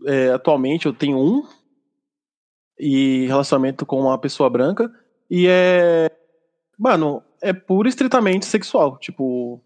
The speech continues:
no, tamo ali, a gente troca ideia, conversa, mesma, tipo, mesma fita, mas, tipo, não, já tá claro pra ela, já, e, enfim, que não vai passar disso, tá ligado?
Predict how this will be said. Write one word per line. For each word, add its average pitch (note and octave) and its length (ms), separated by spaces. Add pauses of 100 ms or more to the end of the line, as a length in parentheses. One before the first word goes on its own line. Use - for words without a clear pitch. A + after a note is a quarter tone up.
no, B2 460 (420)
tamo F3 200
ali, E3 180
a C#3 60
gente D3+ 180
troca D#3 240
ideia, E3+ 460
conversa, D3+ 600
mesma, C3+ 240 (220)
tipo, - 140
mesma D#3+ 240
fita, F3 320
mas, C#3+ 180
tipo, D3 460 (840)
não, D3 240 (360)
já D3+ 160
tá F#3 120
claro E3 520
pra F3+ 300
ela, D3+ 360
já, D#3+ 160
e, C3 460
enfim, C#3+ 240
que E3 180
não F3 160
vai F3 140
passar F#3 260
disso, E3 420
tá C#3 60
ligado? C3 320